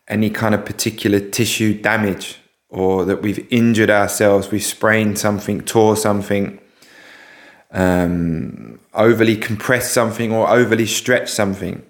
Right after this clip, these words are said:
Uh, most of the time I feel this is actually just due to sensitivity in the area. And sensitivity in the area of the body could be for lots of reasons, uh, probably too many to list on the podcast, but,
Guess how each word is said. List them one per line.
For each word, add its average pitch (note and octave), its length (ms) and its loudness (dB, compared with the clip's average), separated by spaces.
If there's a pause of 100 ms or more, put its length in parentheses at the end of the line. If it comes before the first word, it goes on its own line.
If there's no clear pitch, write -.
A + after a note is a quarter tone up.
(240)
Uh, F2+ 220 -6
most A#2 400 0
of G#2+ 60 0
the G#2 80 0
time G2 280 -2
I G2 100 0
feel G2 220 0
this F#2+ 180 -6
is F#2+ 100 -4
actually - 320 0
just - 360 -6
due G2+ 560 0 (520)
to G#2 260 2
sensitivity A2+ 960 0
in G#2 120 2
the G#2 120 2
area. G#2+ 480 4 (840)
And G#2+ 180 -2
sensitivity C3 920 2
in A#2+ 120 4
the A#2 140 4
area B2 300 6
of A2+ 80 -6
the A#2 80 -6
body C3 280 0
could - 240 -16
be C3 320 0 (800)
for - 180 0
lots C#3+ 340 4
of B2 80 -2
reasons, A2 800 0 (320)
uh, G#2 560 -2
probably C#3+ 220 0
too C#3 240 2
many D3 260 4
to C3+ 160 0
list D#3+ 340 4
on C#3 140 4
the B2 80 0
podcast, B2 760 -2
but, - 460 0